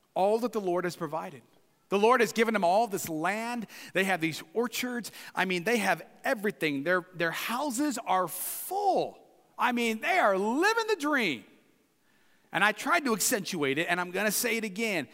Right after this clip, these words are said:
Here's what verse twenty-five says. It says this, "So they ate and were filled and became fat and delighted themselves in God's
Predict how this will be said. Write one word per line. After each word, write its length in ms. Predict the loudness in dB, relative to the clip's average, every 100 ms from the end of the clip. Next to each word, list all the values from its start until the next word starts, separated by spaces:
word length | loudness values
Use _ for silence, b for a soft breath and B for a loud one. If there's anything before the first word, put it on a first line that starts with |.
| B B
Here's 380 | 0 2 2 -2
what 380 | -4 -2 -2 0
verse 220 | 0 0
twenty-five 540 | -2 -2 0 0 0
says. 380 | 2 4 4 0
It 80 | 0
says 200 | 0 2
this, 260 | 0 0 B B B B
"So 280 | 0 2 4
they 260 | 4 2 0 0
ate 520 | 4 4 2 -2 -4 -2
and 260 | -2 0
were 140 | 0 -2
filled 760 | -4 -6 -4 -4 0 2 0 B B B
and 240 | 0 0 0
became 540 | -2 -2 -2 -2 -2
fat 800 | -8 -14 0 2 4 2 -2 -6 B B 0
and 220 | 0 4
delighted 840 | 2 2 0 0 2 2 2 0
themselves 840 | 0 -2 -2 0 2 4 2 -2 -4
in 280 | -4 -4
God's 640 | 0 2 2 0 -2 -4